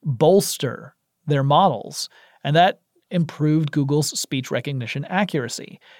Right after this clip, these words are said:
Today, major speech recognition platforms typically have an error rate below five percent, which is pretty darn impressive. According to a Comscore estimation, by twenty twenty,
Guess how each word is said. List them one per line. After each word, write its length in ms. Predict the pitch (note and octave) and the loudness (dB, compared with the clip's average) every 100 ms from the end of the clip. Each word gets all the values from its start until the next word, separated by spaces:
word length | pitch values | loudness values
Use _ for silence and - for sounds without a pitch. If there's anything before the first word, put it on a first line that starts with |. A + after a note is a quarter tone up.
| - | 0
Today, 400 | D#3+ G3+ A3+ B3 | 4 6 4 2
major 480 | A3+ F3 F#3 F#3 F#3 | 0 2 4 2 0
speech 320 | - F3+ F#3 | -2 -4 0
recognition 500 | E3+ D#3+ D#3 C#3+ C#3 | 0 0 -2 -2 0
platforms 540 | E3 F3 F3+ F3 E3 | 2 2 4 0 0
typically 460 | - B3 - D4 B3+ | 0 0 0 2 4
have 140 | G#3 | 6
an 100 | F3 | 4
error 340 | D#3+ E3+ F#3+ E3 | 2 2 4 4
rate 320 | D#3 G#3 - | 2 0 -2
below 380 | D3 C#3+ E3 E3+ | 0 4 2 2
five 380 | - D3+ F3 | 2 2 2
percent, 600 | - A#2+ - E3 B2+ - | -2 -6 -4 -2 -4 -6
which 160 | D#3+ D3+ | -4 -2
is 100 | D#3 | -4
pretty 300 | - G#3+ A3 | -2 0 2
darn 240 | D#3+ D#3 | 4 4
impressive. 580 | C#3 B2 F3 - B2 - _ - - - _ | 2 2 2 2 -4 -12 _ -20 -20 -20 _
According 420 | F3 G#3 A#3+ A#3+ | 0 4 4 4
to 200 | F#3 G3 | 2 2
a 160 | F#3+ D3 | 2 2
Comscore 720 | - F#3 G3 F#3+ - F3 D#3+ | 0 4 4 4 0 0 2
estimation, 720 | D#3+ D3 D3 E3+ A3+ D#3+ C3 - - | 0 -2 0 2 2 2 -2 -6 -4
by 100 | - | 0
twenty 420 | F3 - A3+ A3+ D#3+ | 2 2 0 2 -2
twenty, 480 | G#3 B3 E3 C#3 | -2 0 2 0